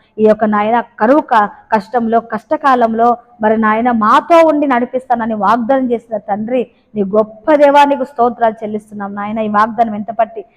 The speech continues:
నాయన, ఎంత ఎత్తుపట్టి ఎంతమంది అయితే ప్రార్థన చేస్తున్నారో, ఇదిగో ఈ క్షణమే ప్రవ్వా, అయ్యా తండ్రి నాయన, మీరు నాయన ప్రవ్వా వారిని ఆదరిస్తున్నందుకే,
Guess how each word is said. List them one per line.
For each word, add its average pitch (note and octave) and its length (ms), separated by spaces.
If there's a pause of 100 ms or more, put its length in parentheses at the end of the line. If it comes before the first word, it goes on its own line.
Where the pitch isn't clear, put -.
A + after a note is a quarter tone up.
(220)
నాయన, A3 220
ఎంత G#3+ 220
ఎత్తుపట్టి A3+ 560
ఎంతమంది A#3 360
అయితే A#3 160
ప్రార్థన A#3 500
చేస్తున్నారో, B3+ 800 (240)
ఇదిగో A3 160
ఈ A#3 200
క్షణమే B3 440
ప్రవ్వా, A3 500 (280)
అయ్యా A3+ 260
తండ్రి A3+ 360
నాయన, A#3 320
మీరు A3+ 340 (240)
నాయన A3 240
ప్రవ్వా A#3+ 360
వారిని A3+ 320
ఆదరిస్తున్నందుకే, C4+ 1040